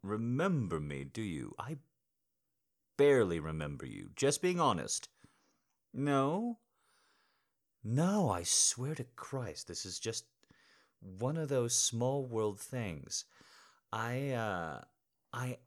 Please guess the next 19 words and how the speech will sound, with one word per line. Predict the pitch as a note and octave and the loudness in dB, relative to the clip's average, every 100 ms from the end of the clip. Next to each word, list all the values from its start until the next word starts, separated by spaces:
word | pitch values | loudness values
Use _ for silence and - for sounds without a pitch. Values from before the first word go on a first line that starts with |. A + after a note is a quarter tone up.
| _ | _
absolutely | A#2+ C#3+ - - C3 A#2+ B2 A#2 A#2+ A2+ | -6 -6 -2 -2 -2 -4 -4 -6 -8 -10
positively | - A#2+ A#2+ A#2+ B2+ - G2+ F2 F#2 G2 | -6 -4 -2 -4 -6 -6 -6 -6 -8 -8
remember | F#2+ G#2+ A#2 E3+ C#3 - | -6 -6 -6 -6 -6 -6
you. | A1 G1+ G1+ G1+ - _ _ _ _ _ _ _ _ _ - - | -8 -12 -14 -16 -20 _ _ _ _ _ _ _ _ _ -20 -4
I, | G#2 A#2 A#2 | 2 2 4
uh, | G#2+ F2 C#2+ - _ - - - - - | 2 0 -2 -8 _ -20 -20 -20 -14 2
I | B2+ | 4
was | C3+ B2 | 6 2
in | - A2 | 0 -2
and | C#3+ | 2
out | B2 D3+ G#3+ - - _ _ _ _ _ _ _ _ _ _ _ - | 2 2 -2 -8 -12 _ _ _ _ _ _ _ _ _ _ _ -4
of | G#2+ | -4
the | G2+ | 0
seventh | - A#2 A2+ C3+ - | 2 2 0 -6 -2
grade | G2 D#2+ D2 A#2 F#3+ - _ _ _ _ _ _ _ _ _ _ | 0 0 0 -4 -8 -14 _ _ _ _ _ _ _ _ _ _
at | F#2 | -8
one | D#2+ G2 A2 B2 | -4 -2 0 -2
particular | B2 - A2 - G2+ | -4 -4 -4 -4 -4
campus. | G#2 - D#2 C#2 D#2+ D#3+ - - - | -4 -6 -6 -6 -8 -6 -8 -10 -14